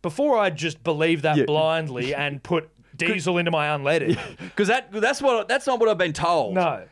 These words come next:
Speaker 2: And that's not what
Speaker 1: That's not what's commonly accepted.
Speaker 2: Yeah.
Speaker 1: So I'm just gonna have to look into that. Or
Speaker 2: But
Speaker 1: have
Speaker 2: so,
Speaker 1: you
Speaker 2: no, no. So if you come to me with a wild ap-, ap-, uh, accusation like that, you're gonna need to back it up for me.
Speaker 1: Yeah.
Speaker 2: 'Cause either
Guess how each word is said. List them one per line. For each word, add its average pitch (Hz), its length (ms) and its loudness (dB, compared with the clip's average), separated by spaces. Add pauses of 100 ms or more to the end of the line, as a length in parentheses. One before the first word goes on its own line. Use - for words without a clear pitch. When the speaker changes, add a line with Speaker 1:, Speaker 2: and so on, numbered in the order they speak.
(120)
Speaker 2:
And 151 120 -2
that's 214 200 -2
not 214 160 2
what 175 220 -2
Speaker 1:
That's 254 240 0
not 277 180 0
what's 220 260 -2
commonly 190 360 -2
accepted. 175 440 -4
Speaker 2:
Yeah. 143 200 -2 (540)
Speaker 1:
So 175 340 -2
I'm 175 140 -2
just 196 200 -8
gonna 180 180 -2
have 170 160 -2
to 147 240 -4
look 170 340 -4
into 180 240 -2
that. 143 240 -2
Or 160 100 0
Speaker 2:
But - 100 2
Speaker 1:
have 175 80 2
Speaker 2:
so, 208 140 4
Speaker 1:
you 175 340 2
Speaker 2:
no, 180 120 0
no. 135 220 0 (200)
So 165 220 0
if 156 120 -2
you 240 120 2
come 214 280 0
to 202 40 0
me 180 120 4
with 139 140 0
a 127 60 2
wild 151 840 2
ap-, - 260 -4
ap-, 127 280 -4 (320)
uh, 117 400 2
accusation 131 600 -2
like 92 160 -4
that, 90 260 -4 (200)
you're 151 160 2
gonna 147 80 0
need 135 100 2
to 117 80 -2
back 120 280 -4
it 113 80 0
up - 160 -4
for 101 160 -8
me. 85 160 -12
Speaker 1:
Yeah. 135 200 -4 (320)
Speaker 2:
'Cause 139 280 -2 (440)
either 160 400 2